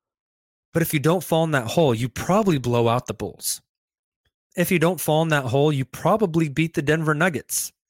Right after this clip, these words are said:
It's becoming a theme, and, and Mark has talked a lot about it in his press availability.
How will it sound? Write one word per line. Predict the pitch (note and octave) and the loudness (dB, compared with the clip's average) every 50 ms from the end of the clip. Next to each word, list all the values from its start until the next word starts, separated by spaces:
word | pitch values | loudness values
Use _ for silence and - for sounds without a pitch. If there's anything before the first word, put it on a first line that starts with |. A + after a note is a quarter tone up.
| _ _ _ _ _ _ _ _ _ _ _ _ _ _ _ _ _ _ _ _ _ _ _ _ _ _ _ _ _ _ _ _ _ | _ _ _ _ _ _ _ _ _ _ _ _ _ _ _ _ _ _ _ _ _ _ _ _ _ _ _ _ _ _ _ _ _
It's | - E3 D3+ - | -4 -4 -4 0
becoming | - D#3 D3 - D3 D3 D3 D#3 C#3+ | 0 -2 0 0 0 0 0 0 -2
a | B2 | -4
theme, | A2 - - C#3 C3 C3+ D3 F3 G3+ - - | -6 -4 -2 0 0 2 0 0 -4 -6 -4
and, | E3 D3+ C#3+ C#3 C3+ - _ _ - | -2 -2 -2 -2 -6 -10 _ _ -6
and | F3 D3 C#3 D3 C#3+ - | -6 -6 -6 -6 -8 -4
Mark | F3 D3 E3+ G#3+ - | 0 2 2 2 2
has | - E3 - | 0 -2 -2
talked | - - D3 C#3+ - | 0 0 0 0 0
a | C#3 A#2+ | 0 2
lot | A#2 A#2 B2+ | 2 2 2
about | C3+ B2+ C3+ C3+ C#3 | 2 2 2 2 2
it | D3 C#3+ - | 0 -2 -4
in | C3 | -6
his | A2+ G2+ A#2+ A2 - - - | -6 -6 -6 -6 -6 -6 -8
press | - - - C3+ C3 - - | -6 -4 -2 -2 0 0 -2
availability. | C#3 B2+ C#3 C3+ C3+ C3+ C3 C#3 C#3 C3+ C#3+ C#3+ C#3 | -2 0 2 2 2 2 2 0 2 2 2 0 -2